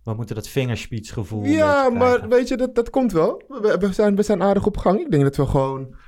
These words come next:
Speaker 2: ehm, we hebben één liefde met z'n allen die we delen. Dat is Ajax. En als we, als ik dan toch even een bruggetje mag maken. Ehm, we hebben nu Europees, toch? Hebben we nu wel een beetje in ons hoofd zitten?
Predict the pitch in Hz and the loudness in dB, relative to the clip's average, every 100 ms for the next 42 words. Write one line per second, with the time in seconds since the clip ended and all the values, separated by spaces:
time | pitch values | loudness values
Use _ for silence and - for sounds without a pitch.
0 | - - 139 135 131 131 - 135 143 147 | -20 -14 -10 -8 -8 -10 -12 -12 -8 -8
1 | - 180 156 156 - 320 - 202 - 190 | -6 -4 -4 -6 -10 -12 -12 -12 -10 -6
2 | 202 202 202 180 165 170 - 175 170 120 | -6 -6 -6 -4 -2 -2 -4 -10 -12 -6
3 | 123 165 339 - _ _ _ _ _ 160 | -4 -4 -6 -12 _ _ _ _ _ -4
4 | 147 160 160 156 156 156 156 - 170 156 | 0 0 0 0 0 0 -2 -2 -2 -4
5 | 143 135 170 233 127 110 104 101 101 90 | -6 -6 -6 -6 -8 -10 -10 -12 -10 -14
6 | - _ _ _ _ - 135 131 127 139 | -16 _ _ _ _ -12 -8 -8 -10 -10
7 | 139 139 175 151 135 127 120 - - 139 | -8 -6 -4 0 2 2 2 -2 0 0
8 | 127 120 285 - - 381 - 233 226 220 | 2 0 0 -4 -2 -2 2 0 2 2
9 | 226 226 220 214 220 214 202 208 277 240 | 2 2 4 4 4 2 4 2 2 2
10 | 240 349 | 2 0